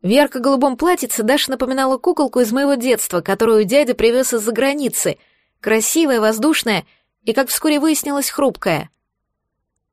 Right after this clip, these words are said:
"До обеда несколько часов. Пройдемте в столовую пить чай.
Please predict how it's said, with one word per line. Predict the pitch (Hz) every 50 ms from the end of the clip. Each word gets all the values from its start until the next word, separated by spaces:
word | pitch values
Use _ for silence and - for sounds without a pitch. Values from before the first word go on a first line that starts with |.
| _ _ _ _ _ _ _ _
"До | - 175 170 208 202
обеда | 202 202 202 240 226 202 220 208 202 185 - -
несколько | - 185 196 208 214 - - 208 202 - 208
часов. | 208 - 277 277 - - - - 147 - -
Пройдемте | - 175 175 180 185 220 214 202 - 196
в | 175
столовую | - - 214 208 214 214 202 208 208 185
пить | - 208 202 - - - - _
чай. | - - - 294 247 180 - - -